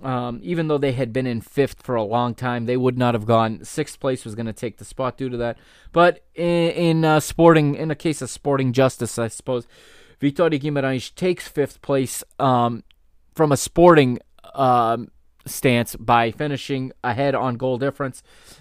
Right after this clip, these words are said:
and, um, winning that fifth place and not going because of a,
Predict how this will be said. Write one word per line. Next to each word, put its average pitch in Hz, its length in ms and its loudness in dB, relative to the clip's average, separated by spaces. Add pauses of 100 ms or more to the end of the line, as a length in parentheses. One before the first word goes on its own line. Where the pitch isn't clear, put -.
and, 113 440 -4
um, 107 440 -4 (560)
winning 147 380 0
that 127 240 4
fifth - 280 0
place 131 340 2
and 117 100 -6
not 120 300 -6
going 127 260 -4
because 107 380 -6
of 107 160 -6
a, 101 280 -4